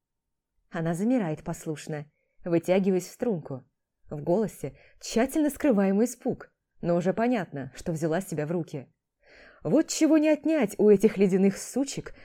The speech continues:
так это выучки. Выучки и выдержки. Отпускаю. С сожалением убираю руки от гладкого, вкусно пахнущего тела.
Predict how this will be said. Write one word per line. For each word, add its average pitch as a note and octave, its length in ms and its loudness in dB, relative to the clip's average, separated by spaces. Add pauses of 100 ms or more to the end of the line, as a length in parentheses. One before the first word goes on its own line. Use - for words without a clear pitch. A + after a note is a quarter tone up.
(120)
так A3 160 0
это A3 120 4
выучки. G3 720 -2 (460)
Выучки D#3 760 2 (180)
и G#3+ 100 4
выдержки. D3+ 640 -2 (760)
Отпускаю. E3+ 720 -4 (560)
С - 120 -12
сожалением F#3 540 4
убираю E3+ 380 2
руки A3+ 240 0
от F3 240 -6
гладкого, E3 640 -4 (240)
вкусно - 400 -4
пахнущего F3 600 -6
тела. D3+ 460 -4